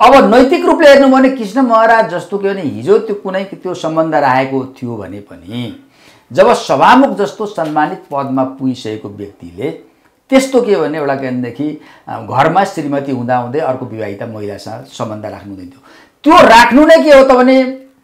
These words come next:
राजनीतिक नैतिकताको हिसाबले के भनेदेखि महरा चुकेको हो,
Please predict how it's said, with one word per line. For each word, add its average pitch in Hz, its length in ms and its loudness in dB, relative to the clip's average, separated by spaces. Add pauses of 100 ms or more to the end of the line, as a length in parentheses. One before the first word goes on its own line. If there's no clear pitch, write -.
(120)
राजनीतिक 269 720 2
नैतिकताको 285 800 4
हिसाबले 214 400 2
के 196 120 -2
भनेदेखि 185 560 -8 (320)
महरा 135 480 2 (240)
चुकेको 175 360 -2
हो, - 260 -4